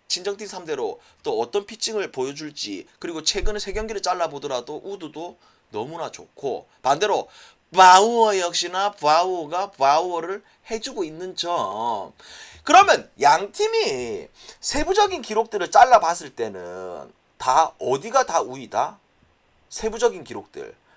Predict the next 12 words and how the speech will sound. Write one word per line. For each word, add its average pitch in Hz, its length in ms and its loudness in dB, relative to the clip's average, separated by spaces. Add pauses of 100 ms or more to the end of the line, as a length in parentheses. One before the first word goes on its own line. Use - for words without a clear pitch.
(140)
뭐 107 160 -2
전체 151 440 -10
팀 160 200 -14
타율이라든지 117 800 -6
이런 175 240 -8
부분들 110 560 -14 (220)
봤을 135 340 -4
때는 101 420 -12 (240)
결국 196 640 0 (300)
다저스가 202 960 2 (400)
우위인 277 500 -4
거는 202 380 -6